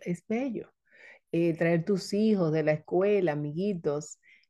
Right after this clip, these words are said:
eh, que vengan a tu casa y tú conocer con quién se están reuniendo y a la vez ellos vean cómo una familia cristiana ora, cómo come.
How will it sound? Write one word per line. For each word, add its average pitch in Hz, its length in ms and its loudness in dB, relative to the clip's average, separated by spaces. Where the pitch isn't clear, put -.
eh, 156 340 2
que 151 120 -2
vengan 160 280 0
a 170 120 -4
tu 156 140 -6
casa 180 400 -2
y 151 60 0
tú 156 140 -2
conocer 180 440 2
con 202 140 -2
quién 160 180 0
se 165 140 -4
están 165 240 -2
reuniendo 170 720 2
y - 100 -2
a 156 40 2
la 147 160 0
vez 151 220 -2
ellos 156 240 0
vean 185 260 2
cómo 151 220 -4
una 156 160 -4
familia 147 340 -6
cristiana 147 640 -6
ora, 151 420 -2
cómo 156 340 -8
come. 156 500 -4